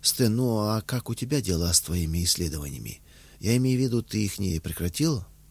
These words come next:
Будешь продолжать?» «Нет, не прекратил. Правда, мне нужно кое-что сделать на работе, но потом я продолжу исследование». Не знаю точно, но мне показалось, что я увидел выражение облегчения на её лице.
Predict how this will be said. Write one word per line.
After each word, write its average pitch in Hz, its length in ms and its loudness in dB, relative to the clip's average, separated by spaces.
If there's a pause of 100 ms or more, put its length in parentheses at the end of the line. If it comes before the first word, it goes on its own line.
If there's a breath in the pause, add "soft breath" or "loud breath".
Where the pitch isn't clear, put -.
Будешь 117 320 -2
продолжать?» 98 520 -4 (1300 loud breath)
«Нет, 151 260 2
не 127 120 2
прекратил. 110 680 -2 (160)
Правда, 143 300 0
мне 139 220 0
нужно 131 340 0
кое-что 110 420 -2
сделать 104 480 0
на 98 360 -2
работе, 113 500 0
но 117 140 -4
потом 185 340 0
я 170 200 4
продолжу 151 540 0
исследование». 82 640 -2 (920 loud breath)
Не 117 80 -2
знаю 160 260 0
точно, - 360 0
но 120 140 2
мне 127 220 2
показалось, 110 580 0
что - 160 -2
я 98 140 2
увидел 101 380 2
выражение 92 640 0
облегчения 104 840 -2
на 85 120 -6
её 78 200 -2
лице. - 420 -2